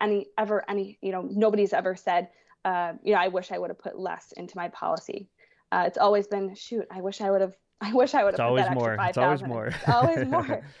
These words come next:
Speaker 1: because it's only gonna benefit you. It's gonna boost the growth in your policy. It's gonna boost the available cash value that you have. It's gonna boost the death benefit. It's gonna make your e-, efficiency point a lot sooner. So, you know, instead of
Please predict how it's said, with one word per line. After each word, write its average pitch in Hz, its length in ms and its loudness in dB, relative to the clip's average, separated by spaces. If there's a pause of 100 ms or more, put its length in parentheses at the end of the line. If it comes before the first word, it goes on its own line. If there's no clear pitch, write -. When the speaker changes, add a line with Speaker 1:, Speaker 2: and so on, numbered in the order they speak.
(300)
Speaker 1:
because 302 260 -2
it's 262 120 -4
only 285 200 -2
gonna 339 140 -6
benefit 254 400 -4
you. 277 180 -6
It's 208 140 -2
gonna 208 220 -6
boost 220 280 -6
the 202 80 0
growth 226 300 0
in 247 80 -6
your 208 100 -2
policy. 185 360 -4
It's - 120 -20
gonna 196 180 -4
boost 202 280 -4
the 202 80 2
available 196 340 4
cash 220 360 -4
value 190 240 -2
that 180 100 -10
you 190 80 -10
have. 175 220 -8
It's 170 100 -14
gonna 190 160 -6
boost 202 280 -2
the 196 60 -4
death 214 280 0
benefit. - 420 -4 (220)
It's 208 160 -2
gonna 202 180 -2
make 196 320 0
your 196 420 0
e-, 190 40 -6 (160)
efficiency 254 580 -4
point 190 320 -6
a 196 60 -4
lot 190 260 -2
sooner. 175 400 -8
So, 185 340 2
you 190 120 -4
know, 190 160 -2
instead 190 300 0
of 190 200 0